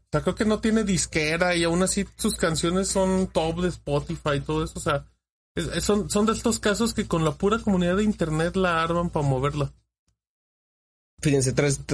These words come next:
Speaker 2: en, ya en, ya en música, de lo más escuchado es Bad Bunny.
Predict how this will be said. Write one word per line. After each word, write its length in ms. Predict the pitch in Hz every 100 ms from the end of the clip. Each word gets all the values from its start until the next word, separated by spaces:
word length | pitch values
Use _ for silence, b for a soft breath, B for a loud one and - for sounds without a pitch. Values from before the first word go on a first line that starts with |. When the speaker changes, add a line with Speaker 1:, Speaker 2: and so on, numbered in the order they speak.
| 135
Speaker 2:
en, 340 | 147 147 147
ya 220 | 139 139 156
en, 120 | 160
ya 100 | 156
en 60 | 175
música, 680 | 185 175 196 - 202 277 - _ _ _ _ _ _ _
de 160 | - 135
lo 60 | 139
más 200 | 156 175
escuchado 720 | - 135 - 143 143 165 - - _
es 240 | - 131 -
Bad 260 | 131 147 139
Bunny. 360 | 156 185 294